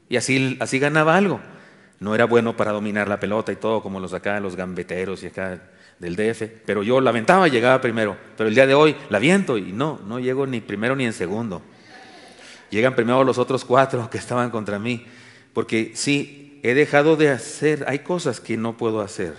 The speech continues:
No, no puedo comer tortillas de harina de mi tierra, burritos sabrosísimos montados, pero soy más lo que soy que, que hace años. Soy mucho más quien Dios dijo que yo soy.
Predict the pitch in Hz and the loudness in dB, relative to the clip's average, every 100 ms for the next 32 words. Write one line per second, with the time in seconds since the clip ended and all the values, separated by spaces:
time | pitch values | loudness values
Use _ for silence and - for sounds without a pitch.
0 | - - 82 - 87 95 92 90 87 90 | -18 -20 -20 -18 -16 -12 -10 -10 -10 -12
1 | 90 87 78 92 95 85 92 95 87 82 | -12 -14 -12 -8 -8 -8 -8 -10 -10 -10
2 | 80 92 104 104 - - - _ _ _ | -12 -8 -6 -6 -12 -20 -20 _ _ _
3 | _ - 87 82 98 95 98 - 90 85 | _ -20 -16 -10 -10 -8 -12 -10 -10 -10
4 | 80 107 104 95 90 - - _ - 92 | -12 -14 -12 -12 -12 -16 -20 _ -16 -14
5 | 82 110 123 117 - - - _ _ - | -6 -2 0 -2 -8 -20 -20 _ _ -20
6 | _ _ 104 107 - 127 127 120 131 143 | _ _ -4 -4 -2 0 0 2 2 2
7 | 123 127 127 120 - 151 160 135 - 107 | -2 -4 -2 -2 0 0 0 -4 -6 -8
8 | - - _ 110 104 117 98 87 82 - | -8 -20 _ -6 -4 -4 -4 -6 -10 -18
9 | - _ _ _ _ _ - 107 123 117 | -20 _ _ _ _ _ -6 -4 -4 -4
10 | 110 101 123 110 - - 95 92 104 101 | -4 -2 -2 -4 -12 -8 -8 -4 -6 -6
11 | 107 110 98 92 95 90 90 | -8 -8 -8 -6 -6 -8 -12